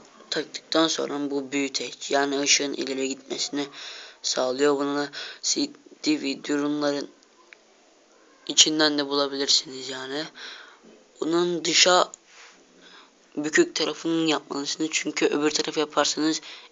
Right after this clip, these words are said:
gitmez. Sonra bunu koyduktan sonra bunun,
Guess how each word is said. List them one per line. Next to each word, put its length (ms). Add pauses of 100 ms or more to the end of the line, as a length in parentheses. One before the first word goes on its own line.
gitmez. 720 (1500)
Sonra 220
bunu 180
koyduktan 560
sonra 360
bunun, 340